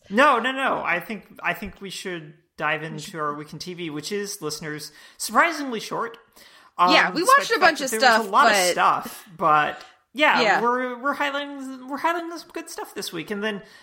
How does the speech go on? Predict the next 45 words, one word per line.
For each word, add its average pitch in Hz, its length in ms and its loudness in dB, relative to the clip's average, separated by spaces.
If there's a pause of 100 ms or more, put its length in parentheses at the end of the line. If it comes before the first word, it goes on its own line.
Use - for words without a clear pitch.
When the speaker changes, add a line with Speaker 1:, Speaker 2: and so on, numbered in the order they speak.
Speaker 1:
next 240 300 -2
week 190 180 -2
is 165 160 -4
the 156 80 -12
deluge. 147 760 -4 (340)
<laughs> - 40 -4 (560)
Speaker 2:
Yeah, 214 360 2
next 302 280 2
week 440 180 2
we 415 80 4
got 330 280 4
several 294 320 2
finales. 220 760 0 (260)
So 269 240 4
Speaker 1:
Yeah. 254 40 6
Speaker 2:
shows 277 280 6
that 269 120 4
we've 277 120 2
been 269 140 0
kinda 247 240 2
waiting 233 240 2
on 226 160 4
for 254 80 -8
the 226 100 -4
finale 214 400 0
are, 196 220 2
like, 190 340 -6
a 143 60 -10
bunch 185 200 -2
of 180 60 -12
next 175 220 -8
week. 165 240 -8 (380)
Um, 202 420 6 (100)
we, 220 500 0 (380)
there 254 200 4
are 302 40 2
some 359 200 0
premieres, 285 520 2
more 262 220 2
premieres 247 320 -2
this 247 140 -10
week, 247 240 -6
but 214 180 2
we're 233 180 0
only 240 280 0